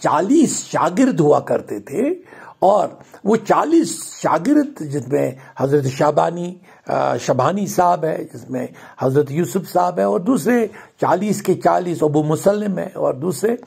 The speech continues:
वो अहले कलम थे, वो अहले सूफियत के, अहले तसव्वुफ थे। और उन्होंने ही इस सारी, अ, दुनिया में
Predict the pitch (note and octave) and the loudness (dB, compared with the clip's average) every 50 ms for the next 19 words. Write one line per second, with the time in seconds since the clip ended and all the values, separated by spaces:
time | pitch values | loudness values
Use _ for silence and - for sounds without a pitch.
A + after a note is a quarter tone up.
0 | - - - - - - - - - F3 F3+ C#4+ D#4 E4+ F4 E4+ E4 E4 - - | -16 -18 -16 -16 -16 -18 -14 -8 -6 0 2 4 4 6 4 4 2 -2 -6 -14
1 | _ _ _ _ _ _ _ _ _ _ _ _ _ _ _ _ _ _ _ _ | _ _ _ _ _ _ _ _ _ _ _ _ _ _ _ _ _ _ _ _
2 | _ _ _ _ _ _ _ _ - F#3 G#3 B3 C#4+ - - A3 A#3+ C4+ C#4 B3+ | _ _ _ _ _ _ _ _ 0 0 2 0 0 0 0 2 4 4 2 0
3 | F#3+ - - - - - - _ _ _ _ _ _ _ _ _ _ _ _ _ | -4 -8 -10 -14 -16 -16 -20 _ _ _ _ _ _ _ _ _ _ _ _ _
4 | _ _ _ _ _ _ _ _ _ _ _ - F3+ A3 - - F3+ F#3+ A3+ - | _ _ _ _ _ _ _ _ _ _ _ -2 0 0 2 2 2 2 4 2
5 | - - - - A3 F3 - - - E4 - - - D3+ B2+ C#3+ - - E3 F#3+ | 2 2 2 2 2 2 2 0 0 0 -2 -2 -2 -2 -2 -2 0 0 0 0
6 | B3 G3 - - F#3+ - - - D#4 E4+ F4 A#3+ - - - - - - - - | 0 0 0 0 0 2 2 2 2 4 2 2 0 -2 -6 -10 -10 -12 -12 -14
7 | _ _ _ _ _ _ _ _ _ - _ _ - A3+ C#4+ E4+ - - C#4+ B3 | _ _ _ _ _ _ _ _ _ -20 _ _ -2 0 0 0 0 2 2 4
8 | A3+ D4 E4+ F4 F4+ E4+ E4 D4+ C#4+ D#4 C4 G#3+ - - - F#3+ F3 F#3 G#3+ C#4+ | 4 4 4 2 4 4 4 6 6 6 4 2 2 2 2 2 2 2 2 0
9 | C4 A3 F3+ - - - - - _ - C#3+ D3+ D3+ C#3+ C3+ C3 D#3 E3+ F3 F#3 | -2 -4 -4 -8 -12 -18 -20 -14 _ -2 0 0 0 -2 0 2 4 6 6 6
10 | G3+ A#3 C#4 D4 C#4 G#3 D#3+ B2+ G2 - - | 6 6 6 4 2 0 0 -2 -4 -6 -10